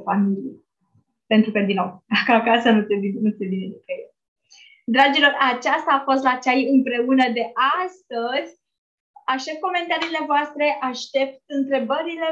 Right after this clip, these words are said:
voastre, uh, vreau să, să văd mesajele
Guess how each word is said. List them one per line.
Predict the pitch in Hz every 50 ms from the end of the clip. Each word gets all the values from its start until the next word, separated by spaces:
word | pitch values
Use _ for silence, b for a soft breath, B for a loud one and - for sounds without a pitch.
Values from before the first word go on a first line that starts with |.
| 302 277 285
voastre, | 285 277 285 285 269 - _ _ - 285 277 269 269 269 269 269 254 226 - 240 254 254
uh, | 247 240 233 233 233
vreau | 254 262 277 294 302 _ _
să, | 311 302 294 285 285 269 269 269 -
să | - 247 240
văd | 262 269 285
mesajele | 294 302 294 - 285 285 269 277 277 269 269 262